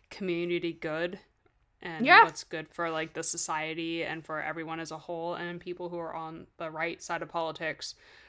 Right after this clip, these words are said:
Speaker 1: have more of, like, a master morality. I think people who are very, like, pro-military and, like, "I
Speaker 2: Mm-hmm.
Speaker 1: support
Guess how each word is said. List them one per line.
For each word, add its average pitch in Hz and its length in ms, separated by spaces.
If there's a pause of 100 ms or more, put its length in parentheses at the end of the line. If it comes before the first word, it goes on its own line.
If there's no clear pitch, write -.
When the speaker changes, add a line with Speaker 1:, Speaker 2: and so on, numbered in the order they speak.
(220)
Speaker 1:
have 180 320
more 165 160
of, 160 60
like, 160 180
a 160 80
master 156 680 (360)
morality. 156 540
I 147 140
think 165 340 (180)
people 165 220
who 165 140
are 160 60
very, 151 280
like, 143 300
pro-military 156 2000
and, 156 140
like, 147 360 (500)
"I 220 200
Speaker 2:
Mm-hmm. 220 120
Speaker 1:
support 196 600